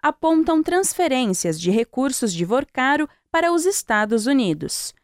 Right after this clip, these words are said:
O material inclui uma planilha e um comprovante bancário sobre a movimentação dos valores. Enquanto Flávio tenta retirar o caso da campanha eleitoral, o episódio continua sob investigação.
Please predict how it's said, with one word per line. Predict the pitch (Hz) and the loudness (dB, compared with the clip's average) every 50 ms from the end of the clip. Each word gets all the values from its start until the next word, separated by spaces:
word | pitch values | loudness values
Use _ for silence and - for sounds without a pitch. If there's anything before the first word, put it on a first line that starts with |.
| _ _ _ - | _ _ _ -2
O | 233 | 0
material | 226 247 262 - 311 302 320 349 320 277 285 262 190 175 | 2 2 2 2 0 2 4 4 4 4 2 2 2 0
inclui | 180 180 - - 233 233 247 | -2 -2 -2 0 2 2 4
uma | 254 262 269 | 4 2 0
planilha | 269 - 330 370 392 359 294 285 277 285 269 285 294 285 285 | 0 0 0 2 4 4 4 4 4 2 2 2 0 0 0
e | 269 285 | 2 2
um | 285 | 2
comprovante | 285 - 330 339 370 359 415 427 415 294 226 240 277 311 302 285 - 185 | 4 4 2 0 2 2 2 2 2 2 2 0 2 2 2 2 0 -2
bancário | 160 185 240 277 - - 254 254 269 277 285 285 - _ _ _ | -2 0 -2 -2 0 0 0 0 2 0 0 -4 -6 _ _ _
sobre | - - - 359 339 294 | -8 -4 -2 0 0 2
a | 339 339 | 0 2
movimentação | 311 339 392 415 415 415 392 392 392 - 403 392 - - 233 214 208 | 2 2 2 2 2 2 2 0 0 0 0 0 0 0 0 0 2
dos | 202 214 208 | 0 0 0
valores. | 208 247 269 277 226 180 160 151 135 - - - - - - _ _ _ _ _ | 0 0 2 2 2 2 2 0 -2 -6 -6 -8 -8 -10 -12 _ _ _ _ _
Enquanto | - 180 180 175 - 220 226 226 - 302 | -2 -2 -2 0 2 0 0 0 0 -2
Flávio | 277 - - 240 233 233 214 185 190 185 | -4 -2 0 0 2 2 2 0 0 -4
tenta | - - 214 202 196 190 - 202 | -4 -2 -4 -2 -2 -2 0 0
retirar | 214 254 294 - - 415 392 294 247 277 320 277 | 0 0 0 0 2 2 2 4 2 2 2 0
o | 208 185 | 0 -2
caso | - - 185 175 180 175 185 | -2 0 0 0 0 0 -2
da | 180 190 180 | -2 -2 -4
campanha | - 196 190 185 - 185 175 180 | -2 -4 -4 -2 -2 -2 0 0
eleitoral, | 180 180 175 185 - - 302 269 247 240 254 277 277 _ _ _ _ _ | 0 0 0 -2 -2 -2 0 0 2 0 0 0 -2 _ _ _ _ _
o | - 294 320 | -2 -2 -2
episódio | 349 - - 302 262 208 214 262 269 269 269 247 285 | 0 0 0 -2 0 0 0 0 2 2 0 0 -2
continua | - - 339 339 370 - - 311 254 247 254 277 | -2 0 0 0 0 0 2 2 4 4 4 2
sob | 269 - - 285 240 247 | 0 0 -2 -2 0 2
investigação. | 269 302 339 320 320 320 - - 302 262 302 302 - - - 185 165 143 | 2 2 4 2 0 -2 -2 -4 -2 0 -2 -2 -2 -2 -2 -2 -2 -2